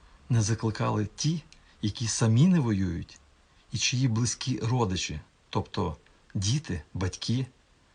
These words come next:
рідні, брати, сестри не там, на передовій. Як хотілося б, щоб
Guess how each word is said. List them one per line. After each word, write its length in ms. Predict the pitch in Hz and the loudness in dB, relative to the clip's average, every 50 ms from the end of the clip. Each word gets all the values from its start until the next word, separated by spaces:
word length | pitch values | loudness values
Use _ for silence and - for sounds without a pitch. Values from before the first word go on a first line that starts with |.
| - _ _ _ - | -20 _ _ _ -4
рідні, 560 | - 104 110 123 117 98 107 104 101 95 87 90 - - | 0 2 2 4 4 2 2 2 2 2 0 -4 -8 -8
брати, 360 | - 98 104 98 - - 113 | -4 -2 -2 -2 0 -2 -2
сестри 480 | 101 - - 131 135 131 - - 98 90 | -2 0 0 -2 -2 -2 -2 -2 -2 0
не 160 | 92 101 104 | 0 0 0
там, 320 | 95 - 117 101 92 82 - - _ | 0 0 -2 -2 -2 -2 -6 -10 _
на 120 | - 98 90 | -4 -4 -4
передовій. 520 | - 95 92 92 87 101 95 95 85 76 - - _ _ _ _ _ _ _ _ _ _ _ _ _ _ _ _ _ _ _ _ _ _ _ _ _ - | -2 -2 -4 -2 -2 -2 -2 -2 -4 -8 -10 -18 _ _ _ _ _ _ _ _ _ _ _ _ _ _ _ _ _ _ _ _ _ _ _ _ _ -4
Як 160 | 104 120 117 | -2 -2 -2
хотілося 460 | - - 120 - 156 156 147 139 - | -2 -4 -2 0 0 0 0 0 0
б, 100 | 117 107 | -2 -2
щоб 440 | 104 - - 117 104 98 104 101 95 | 0 0 0 0 0 0 0 0 -2